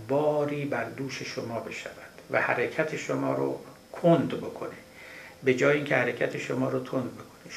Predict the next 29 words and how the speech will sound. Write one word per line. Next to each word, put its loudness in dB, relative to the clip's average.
شما 2
رو 2
مفتون 0
بکنه، -4
شما 0
رو 0
مغرور 6
بکنه، -6
این 2
علم 8
دنیوی 4
بشه 2
و 4
مثل 2
هر 2
کالای 0
دنیایی 2
دیگری 2
حاجب 6
راه 6
حق 6
بشود. -8
این 2
رو 4
بارها 2
و 4
بارها 0
مولانا -2
گفته، -6